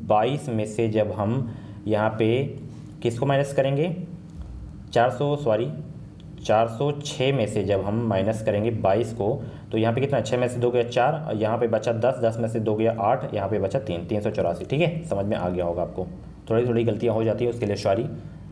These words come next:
अगला प्रश्न यहाँ पे देख सकते हैं, बहुत ही simple सा है। तो यहाँ पे देख सकते हैं कैलेंडर से है, यदि आज बुधवार है तो आगामी रविवार के पच्चीस दिन बाद कौन सा दिन होगा? सभी लोग जवाब देने का प्रयास करें।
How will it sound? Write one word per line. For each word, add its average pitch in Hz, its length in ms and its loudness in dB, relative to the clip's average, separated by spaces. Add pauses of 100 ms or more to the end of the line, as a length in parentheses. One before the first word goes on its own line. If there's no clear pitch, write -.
(520)
अगला 135 240 4
प्रश्न 151 440 -2
यहाँ 107 180 0
पे 123 80 2
देख 117 140 2
सकते 117 200 -2
हैं, 127 100 2
बहुत 113 180 4
ही 120 80 0
simple 120 320 2
सा 127 140 2
है। 139 160 -2 (1000)
तो 120 80 2
यहाँ 131 260 4
पे 156 80 0
देख 135 160 0
सकते - 240 -2
हैं 139 180 0
कैलेंडर 113 420 2
से 120 180 2
है, 160 300 -2
यदि 120 300 2
आज 123 220 2
बुधवार 113 460 2
है 120 140 -2
तो 147 100 0 (120)
आगामी 113 440 0 (120)
रविवार 113 560 2
के 113 140 -2 (100)
पच्चीस 113 440 0
दिन 101 240 0
बाद 98 400 0
कौन 101 180 2
सा 101 160 0
दिन - 280 0 (120)
होगा? 85 240 2 (100)
सभी 139 220 0
लोग 135 120 2
जवाब 113 200 2
देने 113 160 -2
का 113 80 2
प्रयास 107 300 2
करें। 113 320 -4